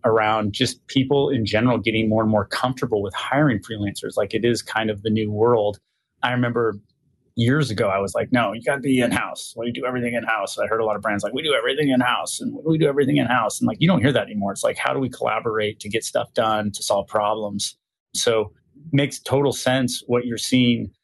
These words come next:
in the industry and why. How should we be thinking about this, and how can we maybe organize? Do you think it's, is it use of tech? Is it access to talent? I know recruiting fees are tough, and, and in a lot of cases, I,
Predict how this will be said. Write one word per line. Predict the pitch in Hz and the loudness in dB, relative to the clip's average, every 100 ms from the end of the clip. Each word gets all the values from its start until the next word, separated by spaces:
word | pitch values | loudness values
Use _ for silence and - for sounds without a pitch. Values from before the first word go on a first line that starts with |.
| _ _ | _ _
in | 120 | 0
the | 113 | 2
industry | 117 117 - 117 | 2 2 0 -2
and | 104 104 | 0 2
why. | 110 120 110 104 104 _ _ - | 4 4 0 -2 -6 _ _ -4
How | - 165 170 | 0 0 0
should | - 170 | -2 -2
we | 165 | 0
be | 147 135 | 2 0
thinking | 131 139 135 123 | 0 -2 2 0
about | 107 107 104 | 2 -2 0
this, | 117 110 104 - - | 0 0 0 -6 -4
and | 107 | -2
how | 123 123 | 0 0
can | 127 | 2
we | 120 117 | 2 2
maybe | 113 110 110 - - | 2 0 -4 -8 -6
organize? | 127 113 110 98 | -2 0 0 0
Do | 107 | -2
you | |
think | 120 107 | 0 0
it's, | 101 - _ _ _ _ - | -2 -10 _ _ _ _ -2
is | 117 | 0
it | 110 131 | 0 2
use | 117 107 | 0 0
of | 104 - | -4 -6
tech? | - 139 143 - - _ | 0 0 0 -6 -18 _
Is | 123 98 | -4 0
it | 107 107 - | 0 -2 -2
access | 120 - 135 - | -8 -6 -8 -6
to | 120 | -10
talent? | - 123 120 123 123 - - _ _ - | -6 -4 0 0 -2 -8 -20 _ _ -8
I | 120 | -4
know | 117 | -2
recruiting | 110 - 139 127 120 | -4 -2 -2 0 0
fees | 127 120 110 | 0 -2 -2
are | 110 | -6
tough, | - 120 127 - | -2 0 0 -4
and, | 107 104 | -4 -2
and | - 110 | -2 -2
in | 107 | 0
a | 107 | 2
lot | 107 110 | 2 0
of | |
cases, | 107 120 110 117 101 | 0 -2 0 -4 -2
I, | 107 | -2